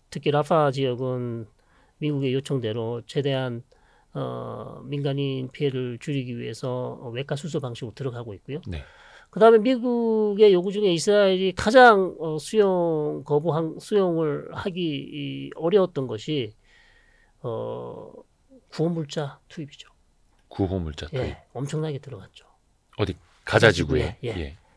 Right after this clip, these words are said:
Speaker 1: 그러니까 이제, 왜냐하면 인도적인 위기 사태가 왔기 때문에,
Speaker 2: 음.
Speaker 1: 그래서 왜냐하면 가자 주민들 실제로 먹을 게, 마실 게 없었기 때문에
Speaker 2: 그렇죠.
Speaker 1: 거기에 대해서 이제, 예, 미국이 강력히 요청을 했고,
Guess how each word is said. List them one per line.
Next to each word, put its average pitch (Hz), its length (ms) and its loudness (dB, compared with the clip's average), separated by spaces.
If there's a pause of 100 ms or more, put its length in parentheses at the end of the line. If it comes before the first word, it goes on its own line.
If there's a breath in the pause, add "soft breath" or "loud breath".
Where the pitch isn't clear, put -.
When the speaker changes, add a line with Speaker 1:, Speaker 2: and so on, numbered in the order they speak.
(120)
Speaker 1:
그러니까 151 280 -2
이제, 120 480 -8
왜냐하면 277 300 8
인도적인 226 680 6
위기 214 320 0
사태가 170 460 -2
왔기 123 280 -6
때문에, 117 580 -8
Speaker 2:
음. 76 80 -10
Speaker 1:
그래서 139 260 -14 (240)
왜냐하면 147 280 -6
가자 156 180 2
주민들 151 340 -2
실제로 151 400 -4
먹을 139 320 0
게, 139 160 0
마실 143 280 -2
게 110 100 -6
없었기 139 320 -6
때문에 110 380 -10
Speaker 2:
그렇죠. - 180 -14 (420 loud breath)
Speaker 1:
거기에 190 280 4
대해서 151 280 2
이제, 127 1120 -6 (100)
예, 123 400 -14 (520)
미국이 151 300 -6
강력히 143 400 -8
요청을 120 340 -10
했고, 139 340 -8